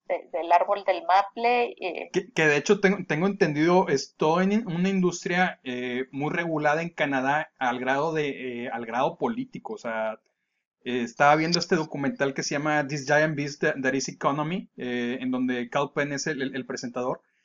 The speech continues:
Speaker 2: Le dedicó todo un capítulo nada más a la miel de maple de, de, de, de Canadá, este, y, y explicar to-, to-, todo el conflicto económico que hay alrededor de ella.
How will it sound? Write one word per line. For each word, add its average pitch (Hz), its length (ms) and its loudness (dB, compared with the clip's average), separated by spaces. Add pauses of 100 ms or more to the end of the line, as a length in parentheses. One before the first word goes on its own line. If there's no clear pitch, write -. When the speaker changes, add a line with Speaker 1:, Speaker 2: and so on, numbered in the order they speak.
(220)
Speaker 2:
Le 143 120 2
dedicó 151 320 2
todo 175 100 6
un 202 140 6
capítulo 208 420 2
nada 185 140 2
más 160 200 0
a 202 60 0
la 156 80 4
miel 147 240 0
de 202 80 2
maple 180 320 4
de, 165 160 2
de, 135 240 -2
de, 131 300 0
de 123 240 -4
Canadá, 123 560 2 (840)
este, 131 720 0
y, 127 640 2
y 135 140 -2
explicar 131 520 0
to-, 160 200 0 (120)
to-, 147 300 0
todo 156 140 2
el 175 80 0
conflicto 143 420 -4
económico 143 500 -2
que 135 100 -4
hay 135 60 2
alrededor 135 420 0
de 120 120 -4
ella. 147 280 -4